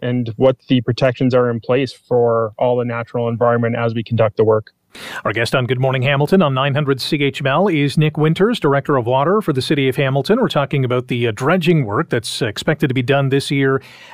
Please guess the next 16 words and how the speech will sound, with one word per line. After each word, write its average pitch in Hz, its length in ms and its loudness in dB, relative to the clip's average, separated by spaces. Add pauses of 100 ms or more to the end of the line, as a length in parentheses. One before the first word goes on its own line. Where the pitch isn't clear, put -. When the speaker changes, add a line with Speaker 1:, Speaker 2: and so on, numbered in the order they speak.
Speaker 2:
at 143 180 0
Shadow 143 260 2
Creek 147 380 -2
after 139 220 -2
twenty-four 151 480 0
billion 151 580 0
liters 147 400 0
of 120 80 -12
sewage 160 500 0
was, 120 400 -2
uh, 139 120 0
inadvertently 156 640 2
spilled 147 380 0
into 165 200 2
the 175 100 2
creek. 107 380 -8